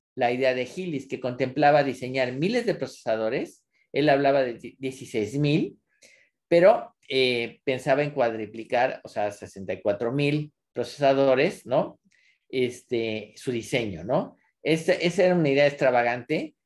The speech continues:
de tener dieciséis mil procesadores trabajando en paralelo, ¿no? Pero Marvin Minsky eh, apoyó la idea de Gillis. Gillis se ve que lo convenció y,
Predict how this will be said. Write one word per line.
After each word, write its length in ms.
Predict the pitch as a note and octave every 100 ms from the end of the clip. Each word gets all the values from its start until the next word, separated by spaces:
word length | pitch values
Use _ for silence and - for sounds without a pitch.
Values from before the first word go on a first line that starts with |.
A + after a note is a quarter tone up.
| _
de 100 | C3+
tener 540 | B2+ C3 C#3 C#3+ C3+ -
dieciséis 580 | B2+ B2+ - C#3 B2 B2+
mil 280 | D#3 E3+ E3+
procesadores 760 | D3 B2 - A#2 B2 C3 C3+
trabajando 460 | C3 A2 G2+ A#2+ B2
en 120 | B2+
paralelo, 720 | C#3 C#3+ D#3 C#3 C#3 A#3+ - _ _ _ _
¿no? 380 | B2+ D#3+ - _
Pero 400 | F#3+ G3+ A#3 E3
Marvin 420 | E3 G#3 G#3+ G3
Minsky 600 | F3+ D3+ - D3+ F#3+ G4+ _ - - - - - - -
eh, 540 | B2+ B2 A#2+ A2+ E2+ -
apoyó 440 | C3+ D3+ C#3+ D3
la 140 | D3+ D3
idea 180 | C#3 C3+
de 100 | C3
Gillis. 480 | C#3 C3 C3+ -
Gillis 300 | - C#3 C3+
se 80 | C3
ve 100 | A#2+
que 100 | A#2+
lo 100 | B2
convenció 680 | C3 C#3 C#3+ D3 D#3+ D#3 - _ _ _ _ _
y, 140 | D#3